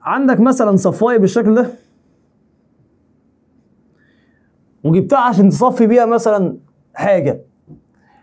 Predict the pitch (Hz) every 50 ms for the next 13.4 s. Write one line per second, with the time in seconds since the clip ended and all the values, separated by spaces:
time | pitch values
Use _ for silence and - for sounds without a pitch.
0 | _ _ - - 233 302 320 269 254 262 262 - 247 294 302 262 190 196 233 240
1 | 262 233 190 190 185 160 135 135 170 220 226 202 - - - _ _ _ _ _
2 | _ _ _ _ _ _ _ _ _ _ - 156 180 208 220 233 233 226 233 220
3 | - 220 190 262 302 233 294 254 196 214 208 214 247 285 277 - 247 208 240 247
4 | 262 226 214 196 - 302 220 247 254 - 220 202 214 254 269 262 254 240 - -
5 | - _ _ _ _ _ _ _ _ _ - 185 180 226 285 285 262 226 180 233
6 | 262 254 214 175 202 190 190 202 233 254 262 240 208 156 143 131 151 165 - -
7 | 247 254 254 247 226 202 214 196 226 190 185 196 185 175 165 156 139 143 - _
8 | _ _ _ _ _ _ _ _ _ _ _ _ _ _ _ _ _ _ _ _
9 | _ _ _ _ _ _ _ _ _ - 185 202 190 196 196 190 214 214 196 165
10 | 202 202 202 302 320 320 277 247 - 226 220 269 285 226 220 220 214 220 262 277
11 | 254 226 190 233 269 285 285 277 - 151 175 165 196 196 196 185 180 190 214 247
12 | 262 269 262 262 - - 170 190 202 202 208 190 254 285 269 - 208 262 254 247
13 | 196 254 269 262 240 202 170 -